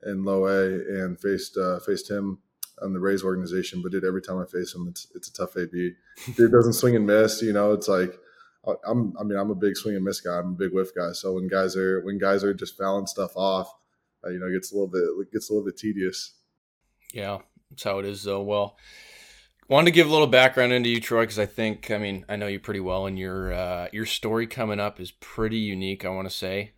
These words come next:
Speaker 2: um, at least turned into the pitcher that you've turned into today. But, uh, I don't wanna, I don't wanna say too much for you, but a guy in high school who was a, uh,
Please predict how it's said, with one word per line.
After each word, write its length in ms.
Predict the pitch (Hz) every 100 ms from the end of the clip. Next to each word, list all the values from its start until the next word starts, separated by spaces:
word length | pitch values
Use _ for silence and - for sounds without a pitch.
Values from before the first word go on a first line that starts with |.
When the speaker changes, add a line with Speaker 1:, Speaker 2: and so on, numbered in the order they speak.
| -
Speaker 2:
um, 460 | 80 80 82 80
at 80 | 82
least 220 | 90 87
turned 200 | - 92
into 120 | 92 90
the 80 |
pitcher 320 | 90 95 - 92
that 120 | 87
you've 140 | 87
turned 220 | - 90
into 240 | 90 87 95
today. 380 | 90 90 90 92
But, 340 | 90 87 - _ - - - - _ -
uh, 540 | 85 85 85 85 85 - _ _ _ _ -
I 60 |
don't 140 | 113 104
wanna, 140 | 104
I 100 | 95
don't 80 | 107
wanna 140 | 101
say 180 | - 98
too 160 | 98 104
much 240 | 98 92
for 260 | - 92 98
you, 160 | 92
but 160 | 85 92
a 60 | 92
guy 200 | 92 95
in 100 | 123
high 240 | 92 95
school 360 | - - 95 98
who 160 | 98
was 300 | 92 92 92
a, 400 | 90 87 87 87
uh, 260 | 85 82